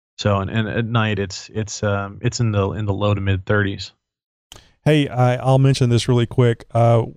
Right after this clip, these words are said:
Speaker 2: we, uh, we get some nasty, uh, nasty notes from the, uh, homeowners association about cleaning the, uh, the mold off the, the siding on the second floor here at the house. There's one side that, uh, does, gets the right mixture of, uh, damp and, uh,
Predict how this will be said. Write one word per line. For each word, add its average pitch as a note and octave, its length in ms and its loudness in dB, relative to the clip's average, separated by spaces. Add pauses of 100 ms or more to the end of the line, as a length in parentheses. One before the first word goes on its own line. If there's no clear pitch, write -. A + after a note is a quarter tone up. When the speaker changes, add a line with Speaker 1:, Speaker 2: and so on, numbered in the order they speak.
Speaker 2:
we, C#3+ 340 4
uh, A2+ 280 4
we B2+ 120 2
get C3+ 140 0
some A#2+ 180 -2
nasty, A2+ 760 0
uh, G#2 220 -4
nasty A#2 380 0
notes A2 380 0
from G#2 340 0
the, G2+ 340 0
uh, G2 80 0
homeowners A#2+ 400 2
association G#2 760 2
about G2+ 260 0
cleaning A2+ 380 -2
the, G#2 340 -6
uh, G2+ 240 -2 (520)
the A2+ 160 2
mold A#2 340 4
off G#2 240 2
the, G#2+ 340 2
the G2+ 200 -8
siding A2 420 0
on G#2 80 -4
the G2+ 80 0
second - 320 -2
floor A2 380 2 (420)
here A#2+ 140 4
at G#2 80 0
the - 80 -4
house. G#2+ 400 -2
There's G2+ 160 0
one A#2 240 4
side A2 400 -2
that, - 200 -6 (400)
uh, G#2+ 280 -4
does, A2+ 320 2
gets - 260 -4
the A#2 100 2
right A#2 280 2
mixture A#2 420 -6
of, G#2 400 0
uh, G#2 120 0
damp A2 440 -4
and, G2+ 240 -10
uh, G2+ 300 -4